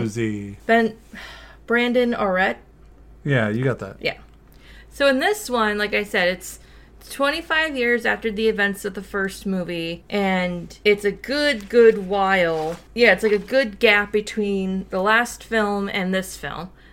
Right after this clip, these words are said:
Speaker 2: that was released.
Speaker 1: Mm-hmm.
Speaker 2: What do you think so far?
Speaker 1: I,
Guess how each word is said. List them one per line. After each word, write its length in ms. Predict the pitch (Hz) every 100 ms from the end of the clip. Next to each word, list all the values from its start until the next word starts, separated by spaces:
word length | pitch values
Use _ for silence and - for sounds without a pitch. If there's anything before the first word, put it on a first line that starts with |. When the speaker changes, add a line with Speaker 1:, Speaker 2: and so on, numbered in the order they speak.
| -
Speaker 2:
that 160 | 185 -
was 180 | 175 -
released. 540 | 151 - - - - - 151
Speaker 1:
Mm-hmm. 280 | 127 120 113 - -
Speaker 2:
What 140 | 214
do 60 | 220
you 80 |
think 260 | 214 214 190
so 240 | - 190
far? 440 | 180 175 156 147 165 - -
Speaker 1:
I, 240 | 165 151